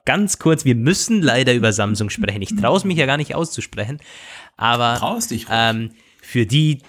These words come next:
Speaker 1: die Samsung nicht leiden können, es ist, äh, eigentlich, ja, Samsung kommt da ein bisschen negativ weg in dieser Story. Aber das ist einfach witzig. Ich, ich hab darüber gestern geschrieben und gesagt,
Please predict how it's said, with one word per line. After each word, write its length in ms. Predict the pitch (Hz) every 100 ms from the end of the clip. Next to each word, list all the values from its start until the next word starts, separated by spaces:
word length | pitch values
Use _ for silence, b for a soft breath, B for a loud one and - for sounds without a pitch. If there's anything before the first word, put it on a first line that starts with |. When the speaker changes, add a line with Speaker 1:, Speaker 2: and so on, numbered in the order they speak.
| 127
Speaker 1:
die 200 | 131 123
Samsung 420 | 104 110 131 131
nicht 160 | 127
leiden 340 | - 120 147 147
können, 260 | 143 131
es 300 | - 117 -
ist, 420 | - 139 139 - -
äh, 640 | - 101 104 101 98 92 95 -
eigentlich, 560 | 123 156 160 - - _ _ -
ja, 220 | - 92
Samsung 380 | 117 143 160 160
kommt 240 | 151 160
da 20 |
ein 60 | 151
bisschen 240 | 151 151
negativ 420 | 143 151 147 147 -
weg 180 | 131
in 120 | 117 101
dieser 240 | 101 98
Story. 420 | - 98 101 117
Aber 120 | - 113
das 180 | 117
ist 140 | 131 135
einfach 260 | 127 107
witzig. 500 | 120 127 - - -
Ich, 200 | - -
ich 140 | - -
hab 120 | 127
darüber 320 | 131 131 127
gestern 360 | 117 127 - 113
geschrieben 380 | 110 123 127 120
und 120 | 110
gesagt, 360 | 110 107 107